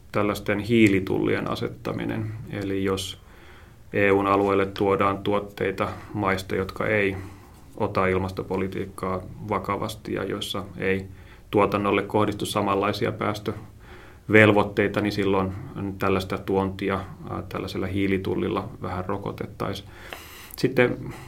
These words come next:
voi ajatella ehkä ainakin paria kokonaisuutta. Yksi on se, että E U on maailman suurin sisämarkkina-alue. Joten E U:ssa asetettavat säännöt kyllä vaikuttaa tuotantoon ympäri maailmaa. Et,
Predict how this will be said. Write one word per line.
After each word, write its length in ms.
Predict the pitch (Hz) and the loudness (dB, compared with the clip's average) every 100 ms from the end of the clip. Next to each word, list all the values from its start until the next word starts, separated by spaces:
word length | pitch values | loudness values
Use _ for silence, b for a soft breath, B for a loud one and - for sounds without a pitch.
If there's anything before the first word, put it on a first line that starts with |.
| B 131 | B 0
voi 120 | 123 | 2
ajatella 300 | 135 135 139 | 2 0 -2
ehkä 200 | 139 131 - | -2 -4 -2
ainakin 260 | 131 127 | -2 -2
paria 460 | - 127 127 113 107 - - | 2 4 8 8 6 0 0
kokonaisuutta. 640 | 113 110 104 101 107 110 | 2 2 2 0 -2 2
Yksi 200 | 110 110 | 0 2
on 60 | 104 | 2
se, 160 | 110 | 2
että 180 | 104 107 | 2 2
E 220 | 110 110 | 4 4
U 120 | 101 101 | 4 4
on 100 | 110 | 4
maailman 340 | 113 110 107 | 4 4 2
suurin 340 | 110 107 101 | 4 4 4
sisämarkkina-alue. 1160 | 95 107 117 113 - - 117 110 117 110 110 107 110 - B B B B B - | 0 0 0 -2 -4 -2 0 2 2 4 2 0 -4 -16 B B B B B -2
Joten 520 | 101 95 104 98 101 | 0 2 2 2 2
E 260 | 113 107 101 | 4 4 4
U:ssa 460 | 98 92 - 101 95 B - - | 4 2 0 0 0 B -12 -4
asetettavat 680 | 104 104 98 95 - 95 95 | 0 2 0 -2 -2 -2 -2
säännöt 580 | - 101 92 95 92 - | 0 2 2 0 -4 -2
kyllä 260 | 95 95 | 0 2
vaikuttaa 720 | 107 113 110 104 - 101 98 95 - | 2 0 0 -4 -2 0 2 0 -4
tuotantoon 600 | 104 95 95 92 95 92 | -2 0 0 -4 -2 -2
ympäri 340 | 92 92 - - | -4 -4 -6 -4
maailmaa. 420 | 52 - - - | -4 -4 -4 -8
Et, 160 | - | -10